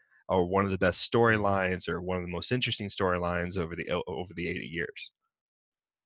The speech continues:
Speaker 2: Yeah. Yeah, they're, I mean, they are, I mean, card one is Namor, card three is Captain America, so there's, there's a kind of a, the oldest characters
Speaker 1: Oh, there is an
Speaker 2: up front
Speaker 1: order like
Speaker 2: aspect
Speaker 1: that,
Speaker 2: to
Speaker 1: isn't
Speaker 2: it.
Speaker 1: there?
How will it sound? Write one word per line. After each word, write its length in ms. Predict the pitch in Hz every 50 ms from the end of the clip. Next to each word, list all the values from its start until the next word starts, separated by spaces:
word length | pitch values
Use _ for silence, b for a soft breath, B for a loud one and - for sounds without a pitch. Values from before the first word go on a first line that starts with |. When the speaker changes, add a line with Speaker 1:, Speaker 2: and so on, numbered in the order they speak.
| _ _ _ _ _ -
Speaker 2:
Yeah. 180 | 90 85 78 76 _ _ _ _ _ _ _ _ _ _
Yeah, 260 | - 101 90 85 80 82 87
they're, 240 | 104 104 107 110 104 120
I 120 | 117 117
mean, 160 | 120 120 120
they 140 | 120 127 127
are, 220 | 127 123 120 110 - B B B B B B B B B B B B B B B B B B B B B
I 100 | 131 139
mean, 120 | 139 147
card 260 | 120 - 151 165 143 123
one 220 | 123 135 135 127
is 100 | 110 92
Namor, 400 | 107 110 113 110 110 107 107 104
card 300 | - - 104 104 104 -
three 320 | - - - - 117 113
is 100 | 107 98
Captain 360 | - - 113 104 - - 113 101
America, 360 | 101 101 101 98 95 - -
so 380 | 92 - - - 107 107 104 107
there's, 220 | 107 110 107 -
there's 260 | - - 120 113 98
a 40 | 98 -
kind 380 | - 101 117 127 127 127 123
of 100 | 117 101
a, 120 | 104 98 95 - -
the 200 | 113 107 101 101
oldest 320 | 98 98 95 92 92 -
characters 400 | - - 101 95 95 - - -
Speaker 1:
Oh, 60 | 202 -
there 140 | - 220
is 160 | 233 269 285 233
an 100 | 190 -
Speaker 2:
up 40 | -
front 80 | 110
Speaker 1:
order 180 | 107 104 104 107
like 120 | 104 101
Speaker 2:
aspect 120 | 95 - -
Speaker 1:
that, 180 | 107 98 98
Speaker 2:
to 80 | 104 131
Speaker 1:
isn't 140 | - 92 101
Speaker 2:
it. 40 | 95
Speaker 1:
there? 220 | 90 87 90 -